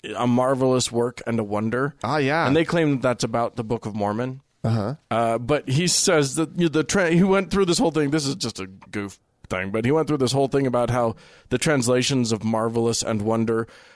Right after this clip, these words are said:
Speaker 1: can be translate-, can both sort of be translated from the original Hebrew into, uh, miraculous and miracle. So he's, he was very proud of himself for calling the Book of Mormon a miraculous miracle.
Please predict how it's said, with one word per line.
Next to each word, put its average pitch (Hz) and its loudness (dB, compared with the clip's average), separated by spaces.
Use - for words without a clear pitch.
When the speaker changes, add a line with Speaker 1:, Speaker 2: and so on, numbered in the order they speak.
Speaker 1:
can 156 2
be 151 2
translate-, 160 2
can 170 2
both 220 2
sort 185 2
of 135 -6
be 180 0
translated 156 0
from 143 2
the 139 4
original 135 2
Hebrew 120 0
into, 131 2
uh, 117 2
miraculous 131 0
and 113 -2
miracle. 202 2
So 170 2
he's, 175 0
he 202 0
was 190 2
very 185 4
proud 185 2
of 175 -2
himself 139 4
for 147 0
calling 147 4
the 139 4
Book 135 0
of 135 0
Mormon 131 2
a 127 2
miraculous 135 0
miracle. 151 -4